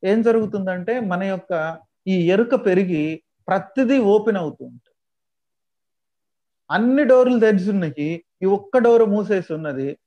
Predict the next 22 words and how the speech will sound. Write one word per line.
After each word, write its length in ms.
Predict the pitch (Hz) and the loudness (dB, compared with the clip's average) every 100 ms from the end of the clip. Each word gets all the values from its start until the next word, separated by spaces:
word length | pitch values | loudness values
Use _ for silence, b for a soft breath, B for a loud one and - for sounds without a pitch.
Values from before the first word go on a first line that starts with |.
| _ | _
నేను 160 | 170 208 | -2 0
ఈ 140 | 175 | 0
డోర్ 280 | 226 247 233 | 2 4 4
నుంచే 320 | 240 247 247 | 4 2 2
బయటకు 360 | 233 214 208 208 | 2 2 2 0
వెళ్తానని 420 | 196 190 190 185 | -2 -2 -4 -4
చెప్పేసి 360 | 180 185 175 180 | -6 -4 -6 -4
మీరు 180 | 170 156 | -4 -2
ఎన్ని 200 | 156 202 | -2 -2
సంవత్సరాలు 500 | 190 202 208 202 180 | -2 -6 -4 -4 -4
కూర్చున్నా 540 | 175 175 156 151 151 - _ _ | -6 -6 -10 -10 -10 -16 _ _
ఆ 40 | 151 | -4
డోర్ 240 | 151 175 | 0 0
ఓపెన్ 340 | 160 156 143 | -2 -4 -8
కాదు. 160 | 127 110 _ _ _ _ _ _ _ _ _ _ _ _ _ _ | -12 -16 _ _ _ _ _ _ _ _ _ _ _ _ _ _
మీరు 120 | 170 | -2
ఏదో 280 | 156 202 233 | 2 2 2
ఒక 120 | 233 | 2
డోర్, 340 | 214 220 220 175 | 2 2 2 0
ఎన్నో 280 | 170 208 240 | -2 -2 -2
డోర్లు 380 | 208 185 175 | -2 -2 -6
ఉంటే 380 | 135 123 151 196 | -10 -8 -8 -8